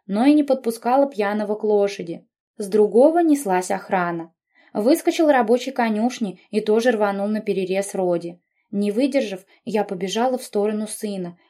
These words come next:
отчетливо понимая, что сейчас случится непоправимое. Назовите это материнским инстинктом, рефлексом, интуицией, даром предвидения. Я просто знала, что сейчас случится это. «Давай, покажи всем класс!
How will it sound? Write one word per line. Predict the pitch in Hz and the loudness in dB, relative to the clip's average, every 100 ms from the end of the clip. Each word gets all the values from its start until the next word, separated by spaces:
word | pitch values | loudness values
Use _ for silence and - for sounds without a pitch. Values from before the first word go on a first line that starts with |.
| - | -10
отчетливо | 180 196 202 190 185 | -8 -4 -4 -4 -6
понимая, | 185 185 185 233 277 277 _ | -4 -4 -2 0 0 -2 _
что | - 208 | -8 -6
сейчас | 202 208 254 277 | -6 -2 -2 -2
случится | 226 220 262 254 | -4 -4 -6 0
непоправимое. | 233 226 190 220 220 208 196 175 165 _ _ _ _ - | 0 0 -4 -2 -2 -4 -6 -8 -10 _ _ _ _ -6
Назовите | 208 196 240 330 330 285 | -2 2 2 2 4 2
это | 285 | 2
материнским | 247 233 226 254 - 262 254 | -2 0 0 0 -4 -4 -4
инстинктом, | 247 - 208 196 - 175 _ - | -6 -6 -6 -6 -10 -12 _ -2
рефлексом, | 214 247 202 208 208 - 175 _ - | -2 0 0 0 0 -10 -14 _ -2
интуицией, | 240 254 254 214 220 220 190 180 _ - | 0 0 -2 0 -4 -4 -6 -8 _ -10
даром | 185 190 220 240 233 | -2 0 2 0 0
предвидения. | 220 175 190 220 208 202 185 175 - _ | -2 -2 -4 -4 -4 -8 -8 -10 -16 _
Я | 190 202 | -2 0
просто | 202 302 294 302 | 4 4 4 2
знала, | 302 294 226 | 4 4 2
что | - 208 | -2 -4
сейчас | 214 214 220 220 | -4 -2 -2 -2
случится | 208 208 208 - | -6 -4 -4 -4
это. | 208 214 196 180 170 - _ _ _ | -4 0 0 -2 -6 -14 _ _ _
«Давай, | 196 208 226 233 208 165 - | 4 8 10 10 8 6 0
покажи | 196 220 220 233 254 | 6 10 10 8 2
всем | 202 180 | 2 0
класс! | 185 190 165 151 | 4 6 6 2